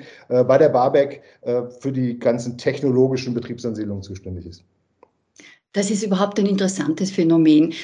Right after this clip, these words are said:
Speaker 2: Viele unserer Kunden schätzen Österreich als Tourismusland ein und unterschätzen, dass es eigentlich ein Industrieland ist. Ähm, wir kommen dann immer mit Statistiken, um das zu beweisen,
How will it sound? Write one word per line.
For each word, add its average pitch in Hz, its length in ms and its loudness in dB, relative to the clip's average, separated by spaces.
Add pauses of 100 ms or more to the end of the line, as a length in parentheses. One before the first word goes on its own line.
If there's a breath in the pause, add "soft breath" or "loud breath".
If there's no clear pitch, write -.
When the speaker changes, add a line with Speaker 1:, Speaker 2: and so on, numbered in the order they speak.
(160 loud breath)
Speaker 2:
Viele 220 440 6
unserer 196 300 -2
Kunden 190 320 -2
schätzen 170 400 -4
Österreich 160 480 -2
als 160 100 -6
Tourismusland 160 880 0
ein 170 340 0 (360 loud breath)
und 190 180 4
unterschätzen, 180 640 2
dass 170 180 0
es 196 140 -2
eigentlich 185 520 0
ein 175 80 2
Industrieland 170 880 2
ist. - 380 0 (340 loud breath)
Ähm, 170 280 2
wir 185 120 6
kommen 202 300 2
dann 220 100 6
immer 220 160 6
mit 214 140 2
Statistiken, 214 560 -2
um 208 100 -2
das 196 160 -2
zu 190 140 -4
beweisen, 190 680 0